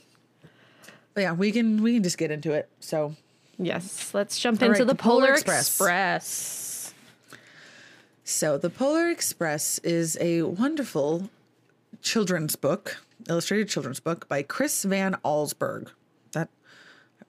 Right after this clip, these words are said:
Speaker 1: believe, I don't know how I could get that name wrong, but, you know,
Speaker 2: You never know.
Speaker 1: I could still get the name <laughs> wrong. So, um, but it was published in nineteen eighty-five, and it was the winner of the Caldecott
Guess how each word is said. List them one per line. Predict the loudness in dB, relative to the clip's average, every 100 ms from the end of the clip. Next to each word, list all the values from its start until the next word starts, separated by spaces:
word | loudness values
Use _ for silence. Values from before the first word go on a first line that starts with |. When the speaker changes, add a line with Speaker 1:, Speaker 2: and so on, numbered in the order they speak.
| -6
Speaker 1:
believe, | -2 -2 -2 -14 _ -20 _ -4
I |
don't | -2 0
know | 0
how | 2 0
I | 0
could | 0
get | -2 0
that | -2 0
name | 0 2
wrong, | 0 0 -2
but, | -2 -2
you | 0
know, | 2 2 2 0 -10 -20 _ _
Speaker 2:
You | -4 0
never | 2 2 2
know. | 0 0
Speaker 1:
I |
could | 0
still | 0 0 0
get | 0
the | 0
name | 2 2
<laughs> |
wrong. | 0 -2 -8 -10 -4
So, | -4 0 -2 0 -2 0 2 2 0 -4 -20 -20 -20 -20 _ -4
um, | -2 0 -2 -6 -12 _ _ _ _ _ _ _ -20 _ _ _
but | -2 0 2
it | 2
was | 2 -2
published | -2 0 2 0 0 -2
in | 0 2 2
nineteen | 2 0 0 0 2
eighty-five, | 2 0 0 0 0 2 0 -2 -6 -16 -20 -20 _ _
and | -2 0 0 0
it | 0 0
was | 0 2 4 2 -2
the | 0 2 2
winner | 2 0 2 2 0 0
of | 0 0 -2
the | -4
Caldecott | -2 -2 -2 -2 -4 -6